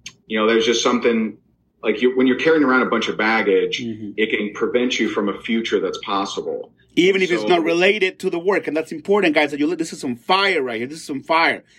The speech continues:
Speaker 2: I mean,
Speaker 1: Yeah.
Speaker 2: fix your life. I mean, fix the relationships that you have.
Speaker 1: Yeah.
Speaker 2: Fix, I mean, fix everything. So it's, e-, even though there were, there were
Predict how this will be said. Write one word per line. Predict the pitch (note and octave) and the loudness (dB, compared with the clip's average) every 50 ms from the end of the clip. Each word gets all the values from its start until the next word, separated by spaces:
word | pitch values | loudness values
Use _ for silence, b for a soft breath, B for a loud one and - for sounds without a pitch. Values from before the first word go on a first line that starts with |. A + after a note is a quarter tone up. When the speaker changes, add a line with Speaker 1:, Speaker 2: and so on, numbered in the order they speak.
| b b b b | b b b b
Speaker 2:
I | - C3+ | -4 -2
mean, | D3+ C#3 C#3 | -2 -2 -2
Speaker 1:
Yeah. | A2+ F#2+ F#2+ - | -4 -8 -4 0
Speaker 2:
fix | G3 G#3+ A#3+ - - - - | 2 2 2 0 -4 -10 -6
your | F3 F#3 F3+ | -2 -2 -2
life. | F3 F3 F#3 F#3+ E3 C#3 - - | 0 0 0 0 0 0 -2 -4
I | C3 | -6
mean, | A#2+ C3 B2+ | -6 -6 -8
fix | - - - F#3+ G3+ G#3 G3+ - | -8 -4 0 0 0 0 -2 -6
the | - F3+ F3+ D#3+ b b b b b _ | -6 -4 -2 -2 b b b b b _
relationships | - C3+ C3+ C3 C3 D#3 F#3+ G3+ G3 - - F#3+ D#3+ - - G3 F#3+ F#3+ F#3 F3+ - | -6 -6 -4 -2 0 2 0 0 0 -4 -8 -8 -6 -4 -2 0 0 0 -2 -4 -8
that | E3+ D#3 | -6 -4
you | D3+ C#3+ - | -2 -2 0
have. | E3 E3 E3+ F3 F3 F3 E3+ E3+ D#3 | 0 0 2 2 2 2 0 -2 -2
Speaker 1:
Yeah. | - _ - - - - _ _ | -6 _ -20 -20 -20 -20 _ _
Speaker 2:
Fix, | _ - - F3+ G3 G#3 G3+ G3 - - | _ -6 -2 0 2 2 2 0 -2 -2
I | F#3 E3+ | 0 2
mean, | D#3 D3+ D3+ D3 C#3 B2 b b b b b _ | 2 4 4 2 2 0 b b b b b _
fix | _ - G#3 G3+ - | _ 0 0 2 2
everything. | A3 A3+ A3+ E3+ C#3 C3 | 0 0 0 0 -2 -2
So | - F#3 | -2 0
it's, | F3+ F3 G3+ | 0 0 -2
e-, | G3+ G#3 G#3+ - | -4 -4 -4 -2
even | B3 C#4 C#4+ D#4 D4+ B3+ | 0 0 2 2 2 2
though | C4 B3+ A#3+ | 2 2 2
there | A3 A3 | 2 2
were, | G#3+ G3+ F#3 F#3+ - _ _ | 2 2 0 -2 -4 _ _
there | - F#3+ | -4 -4
were | F3+ F3+ E3+ E3 D#3 | -2 0 0 -2 -2